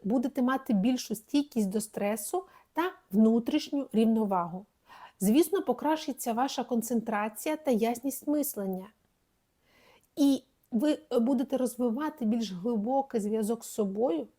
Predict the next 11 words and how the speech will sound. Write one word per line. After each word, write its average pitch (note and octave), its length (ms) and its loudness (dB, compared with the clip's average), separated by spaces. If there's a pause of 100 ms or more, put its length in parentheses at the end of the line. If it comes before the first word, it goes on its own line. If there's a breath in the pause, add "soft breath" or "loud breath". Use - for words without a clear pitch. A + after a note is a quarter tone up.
(300)
і - 80 -4
своїм A3+ 460 0 (120)
тілом. G#3 480 -10 (840)
Пам'ятайте, C4 760 0 (220 soft breath)
що C#4+ 200 2
контейнерування — A#3+ 1000 0
це C#4 160 -2
не C#4 160 2
відмова A3+ 640 2
від A3 180 -2 (120)
відчуттів, A3 580 -4